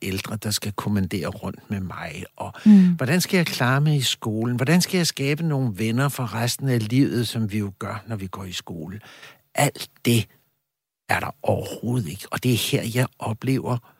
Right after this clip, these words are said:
Speaker 1: når vi får nogen ud af deres hash, som det suverænt største problem overhovedet, at de kan stå som fireogtyve-årige og kan slet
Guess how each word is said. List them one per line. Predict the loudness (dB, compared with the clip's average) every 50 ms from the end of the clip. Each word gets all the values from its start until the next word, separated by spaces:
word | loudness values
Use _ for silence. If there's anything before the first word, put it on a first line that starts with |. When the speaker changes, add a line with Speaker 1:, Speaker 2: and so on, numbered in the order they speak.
| _ _ _ -6
Speaker 1:
når | -4 -4
vi | -2 -2 -4 -4
får | -4 -4 -4 -4
nogen | -2 -2 0 0 2 2 2 0 2
ud | 0 0 0
af | 0 -2 -2
deres | -2 -2 -2 -2 -4
hash, | -6 -6 -6 -6 -6 -8 -10 _ _ -20 -20 _ -6
som | -2 0 0 0 0 0
det | 0 -2 0 0 -2 -4 -8 _
suverænt | -6 -4 -4 2 4 4 4 4 4 2 2 4 4 4 2 0 -4 -6 -2 2 4 4 4 2 0 -4 -6
største | -6 -6 -2 -2 0 2 2 0 0 -2 -8 -8
problem | -8 -10 -10 -10 -12 -12 -10 -6 -4 -4 -4 -4 -8 -14 -12 _
overhovedet, | -10 -10 -10 -10 -10 -12 -12 -12 -16 -20 -10 -6 -6 -4 -4 -2 0 0 0 -2 -4 -12 _ _ _ _ _ -4
at | -4 -4 -4
de | -8 -6
kan | -4 -2 -2
stå | -2 2 2 2 2 2 0
som | -4 -2 -2 -4
fireogtyve-årige | -6 -6 -8 -8 -4 -2 -2 -2 -2 -4 -4 -2 0 0 0 -2 -2 -4 -4 -4 -4 -6 -6 -8 -8 -12 -20 -20 _ _ _ _ _ _ _ _ _ _ _ -8
og | -8
kan | -4 -2 -2
slet | 0 0 0 -2 -4 -6 -6 -6 -4 -2 -2 -2 -2 -4